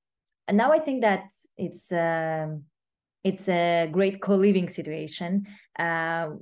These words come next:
these programs by Chabad, they consist, let's say, sixty percent of the people who go there, sixty, sixty-five are Ashkenazi,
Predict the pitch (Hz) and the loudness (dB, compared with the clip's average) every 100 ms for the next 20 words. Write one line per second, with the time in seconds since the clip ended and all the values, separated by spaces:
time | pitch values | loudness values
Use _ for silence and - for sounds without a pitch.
0 | - - 170 190 190 - 180 175 180 147 | -16 -8 0 0 -2 -4 -2 0 -2 -4
1 | 170 151 180 160 254 233 220 170 175 175 | -6 -6 -8 -4 -2 -2 -4 -4 -8 -8
2 | 175 160 - 175 175 170 170 - 175 160 | -10 -10 -6 -6 -4 -6 -6 -6 -6 -6
3 | 147 - 190 - - 180 170 175 _ - | -6 -10 -10 -10 -6 -4 -4 -8 _ -6
4 | 175 170 175 170 175 160 160 170 165 170 | -6 -2 0 0 -4 -6 -6 -6 -6 -6
5 | 185 320 339 247 233 208 190 170 170 - | 0 2 2 -2 -4 -6 -8 -8 -12 -12
6 | 160 170 160 151 151 143 - 214 208 180 | -8 -4 -4 -2 -4 -4 -2 2 2 0
7 | 170 | -6